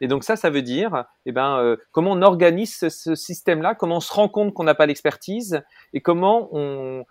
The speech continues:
on arrive à prendre des décisions. Donc, ra-, beaucoup de rationalité. On a créé un service qui est, euh, ce que nous on appelle analyse de data,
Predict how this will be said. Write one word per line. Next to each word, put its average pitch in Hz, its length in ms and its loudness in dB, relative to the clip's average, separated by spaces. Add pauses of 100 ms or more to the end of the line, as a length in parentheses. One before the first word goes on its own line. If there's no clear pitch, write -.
(180)
on 127 300 -4
arrive 175 340 4
à 131 220 4
prendre 202 260 0
des 170 100 4
décisions. 156 600 -2 (140)
Donc, 135 180 -4 (200)
ra-, 117 240 -4
beaucoup 196 280 -4
de 190 80 6
rationalité. 165 640 2
On 240 80 -6
a 160 100 4
créé 151 220 -2
un 147 60 -2
service 147 360 -4
qui - 120 -6
est, 139 100 0
euh, 120 320 -4 (340)
ce 120 120 -10
que 135 80 -6
nous 143 80 -2
on 143 60 -2
appelle 131 220 0
analyse 131 360 0
de 160 100 0
data, 180 380 4